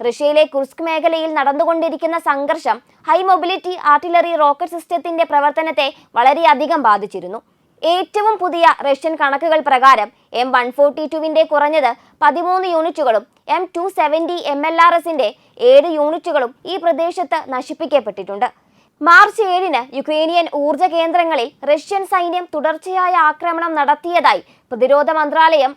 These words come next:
അതിന്റെ ദൈനംദിന വാർത്താ സമ്മേളനത്തിൽ അറിയിക്കുകയുണ്ടായി. എം ഒ ഡിയുടെ അഭിപ്രായത്തിൽ യുക്രൈനിലെ സൈനിക വ്യാവസായിക സമുച്ചയത്തിന് ശക്തി പകരുന്ന വാതക ഊർജ്ജ അടിസ്ഥാന സൗകര്യങ്ങൾ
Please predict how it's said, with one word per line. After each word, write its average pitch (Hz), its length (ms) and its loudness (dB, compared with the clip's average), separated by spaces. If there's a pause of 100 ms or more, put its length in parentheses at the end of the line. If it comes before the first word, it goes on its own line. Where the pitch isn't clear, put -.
അതിന്റെ 302 320 0
ദൈനംദിന 311 580 0
വാർത്താ 311 420 4
സമ്മേളനത്തിൽ 311 680 -4
അറിയിക്കുകയുണ്ടായി. 240 840 0 (580)
എം 220 200 -4
ഒ 262 120 4
ഡിയുടെ 277 280 0
അഭിപ്രായത്തിൽ 269 680 2 (260)
യുക്രൈനിലെ 359 480 -2 (180)
സൈനിക 320 380 0
വ്യാവസായിക 320 760 0
സമുച്ചയത്തിന് 330 720 -4 (300)
ശക്തി 294 340 -4
പകരുന്ന 349 600 -2
വാതക 285 640 4
ഊർജ്ജ 269 280 -6
അടിസ്ഥാന 339 460 -2
സൗകര്യങ്ങൾ 311 580 -2